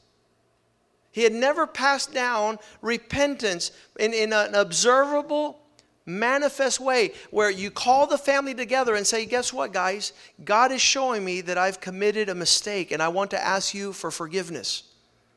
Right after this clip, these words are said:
This happened last week in our home as we have spent ten years without any special channels. You guys know the special channels, right? All the H B O and Showtime.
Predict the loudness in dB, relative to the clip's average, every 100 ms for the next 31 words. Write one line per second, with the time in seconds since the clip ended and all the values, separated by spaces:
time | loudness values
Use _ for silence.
0 | _ _ _ _ _ 2 8 6 6 4
1 | 4 2 0 -2 0 0 0 0 0 -2
2 | -6 -14 -6 0 2 2 -2 -10 -2 0
3 | 2 0 0 -2 -2 -4 -2 0 0 -2
4 | 0 0 0 -2 2 2 2 -2 -4 -2
5 | -2 -4 -8 -4 -2 -2 -2 -2 0 -2
6 | -2 -4 -2 -2 -2 -2 -4 -8 -10 -6
7 | -4 -4 -4 -4 -4 -6 -6 -6 -6 -6
8 | -4 -4 -6 -8 _ -6 -4 -6 -8 -10
9 | -12 -8 -6 -4 -6 -8 -6 -8 -6 -8